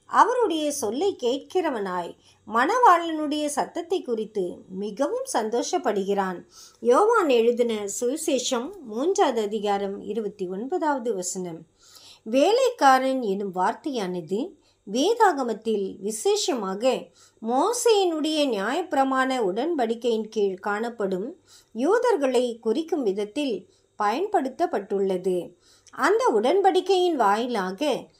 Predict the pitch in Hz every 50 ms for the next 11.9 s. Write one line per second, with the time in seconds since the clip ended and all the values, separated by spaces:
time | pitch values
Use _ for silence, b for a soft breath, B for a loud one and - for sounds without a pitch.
0 | b b b b 254 302 359 381 359 330 285 262 226 202 185 185 233 285 381 466
1 | 494 453 415 349 262 269 254 233 233 233 208 190 202 226 302 370 392 349 254 233
2 | 208 - 208 190 185 175 185 185 220 311 - _ B B B B B B B -
3 | - 262 330 440 466 - - 453 359 285 247 233 226 220 226 208 214 - 220 208
4 | 220 208 202 185 190 - _ - 185 214 247 320 370 349 339 277 254 226 226 -
5 | 208 190 180 180 175 196 185 165 143 - - _ _ _ _ _ _ _ _ _
6 | _ _ _ _ _ _ _ _ _ _ _ _ _ _ _ _ _ _ _ _
7 | _ _ _ _ b b b b b b b b b b b - 294 330 359 339
8 | 320 269 269 285 226 214 233 330 403 480 466 480 - 302 247 240 247 247 247 247
9 | 240 247 247 247 240 240 247 233 196 170 185 233 233 - 359 320 277 233 202 196
10 | 196 - 196 180 175 160 - - _ _ _ - - 202 214 269 370 415 427 -
11 | 302 - 262 240 240 262 208 - - 196 185 180 160 165 180 175 156 -